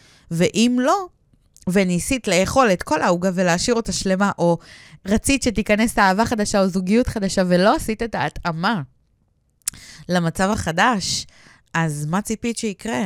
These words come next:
ברור שתאבדי את החופש שלך, זה כאילו לנסות להשיג הכל ולא להשיג כלום, זה נורא נורא קשה. אז כשאנחנו מדברות על ס-,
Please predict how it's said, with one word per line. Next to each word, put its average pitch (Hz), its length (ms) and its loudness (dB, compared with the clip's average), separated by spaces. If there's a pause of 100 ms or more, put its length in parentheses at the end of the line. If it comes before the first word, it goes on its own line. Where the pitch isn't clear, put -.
(160)
ברור 165 280 -6
שתאבדי 196 380 -4
את 190 100 -6
החופש 196 340 -6
שלך, 160 320 -4
זה 151 80 -8
כאילו 160 440 -4 (260)
לנסות 170 420 -4
להשיג 175 380 -4
הכל 254 340 -2
ולא 175 160 0
להשיג 170 440 -4
כלום, 139 320 -4
זה 139 120 -8
נורא 147 220 -4
נורא 170 200 -2
קשה. 170 320 -8 (2250)
אז 190 460 2 (1600)
כשאנחנו 202 560 0
מדברות 180 800 -4 (320)
על 165 160 0
ס-, - 180 -4